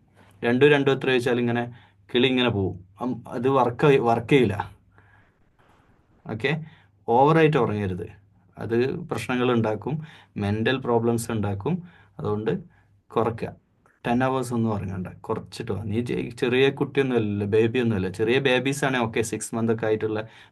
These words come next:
തൊട്ടിൽ കിടക്കുന്ന കുട്ടികളാണേ ട്വൽവ് അവേഴ്സ് ഒക്കെ ഉറങ്ങിക്കോട്ടെ. നിങ്ങൾ അങ്ങനെ ഉറങ്ങണ്ട ട്ടാ. ഉം. ഓക്കെ, പിന്നെ ഓക്കെ, നയൻ അവേഴ്സ്. നയനും ഒരു, ഒരു അവർ എക്സ്ട്രാ ആണ്.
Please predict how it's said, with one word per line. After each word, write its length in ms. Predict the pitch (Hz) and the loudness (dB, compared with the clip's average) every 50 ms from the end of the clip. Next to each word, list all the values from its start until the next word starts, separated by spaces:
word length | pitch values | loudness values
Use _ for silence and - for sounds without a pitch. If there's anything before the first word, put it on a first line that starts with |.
| - 110 | -4 -4
തൊട്ടിൽ 300 | 101 98 104 110 113 117 | -4 -2 -2 0 2 2
കിടക്കുന്ന 280 | 110 104 107 107 110 | 2 0 -2 -4 -2
കുട്ടികളാണേ 500 | 110 107 101 101 104 104 101 101 104 117 | -4 -4 -4 -2 -2 -2 -2 -2 -2 -4
ട്വൽവ് 240 | 120 120 117 107 107 | -2 -2 -2 0 0
അവേഴ്സ് 320 | 107 101 101 101 98 101 | 0 0 -2 -2 -4 -4
ഒക്കെ 160 | 101 - - 117 | -6 -4 -4 -4
ഉറങ്ങിക്കോട്ടെ. 580 | 101 98 101 98 92 92 101 92 92 - - - _ _ _ _ _ _ _ _ _ - | -4 -2 -4 -4 -4 -4 -6 -6 -8 -10 -16 -18 _ _ _ _ _ _ _ _ _ -12
നിങ്ങൾ 320 | 110 107 110 117 127 131 | -8 -4 -2 -2 0 0
അങ്ങനെ 300 | 120 113 110 107 131 180 - - - _ - | 0 -2 -2 -2 -4 -6 -6 -8 -14 _ -10
ഉറങ്ങണ്ട 380 | 107 95 95 98 95 90 87 | -8 -4 -4 -2 -2 -2 -4
ട്ടാ. 300 | 87 - - - 110 95 87 95 - - _ _ _ _ - | -6 -10 -10 -8 -6 -6 -6 -8 -12 -20 _ _ _ _ -12
ഉം. 420 | 113 131 156 156 - - _ _ _ _ _ _ _ _ _ _ _ _ _ _ _ _ _ _ _ _ - | -8 -8 -8 -8 -10 -14 _ _ _ _ _ _ _ _ _ _ _ _ _ _ _ _ _ _ _ _ -10
ഓക്കെ, 380 | - 117 113 113 - - - - - _ _ | -6 -4 -4 -4 -6 -8 -12 -14 -18 _ _
പിന്നെ 380 | - 131 131 127 127 135 135 - - _ _ _ _ - | -6 -4 -2 -2 -2 -4 -4 -8 -14 _ _ _ _ -8
ഓക്കെ, 280 | 120 117 117 - 90 - - _ _ _ _ _ _ _ _ _ _ _ _ _ _ _ _ _ _ _ _ - | -8 -6 -6 -8 -10 -12 -14 _ _ _ _ _ _ _ _ _ _ _ _ _ _ _ _ _ _ _ _ -4
നയൻ 280 | 113 110 107 113 113 | -2 0 0 0 0
അവേഴ്സ്. 360 | 107 101 95 98 98 98 98 98 - - - _ _ _ _ - - _ - - 104 - _ - | 0 0 -2 -2 -4 -4 -6 -8 -10 -14 -16 _ _ _ _ -20 -20 _ -18 -18 -18 -18 _ -12
നയനും 500 | 117 104 101 95 98 104 127 160 175 180 | -10 -6 -4 -4 -2 -2 -2 -4 -4 -4
ഒരു, 120 | 139 123 | -2 -2
ഒരു 280 | 139 147 139 120 120 135 | -2 0 0 0 2 2
അവർ 220 | 139 139 143 139 | 2 2 2 2
എക്സ്ട്രാ 340 | 123 117 - - - 113 107 | 0 -2 -4 -6 -4 -2 -2
ആണ്. 260 | 101 95 98 98 - | -2 -2 -4 -8 -10